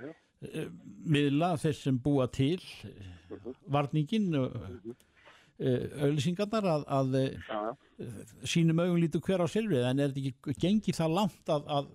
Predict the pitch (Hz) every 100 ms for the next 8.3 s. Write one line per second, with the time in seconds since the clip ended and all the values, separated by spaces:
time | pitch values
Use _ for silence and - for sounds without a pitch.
0 | 135 147 151 - 117 143 147 143 - 135
1 | 123 123 - 170 147 175 220 - - _
2 | _ _ _ _ - - - - - -
3 | - - _ - 143 139 160 139 123 -
4 | - 82 - 101 110 117 - - - -
5 | 104 117 - - 175 208 - 196 175 160
6 | 156 117 - - - - - - - 147
7 | 208 247 - 247 214 190 165 - 147 147
8 | 151 147 147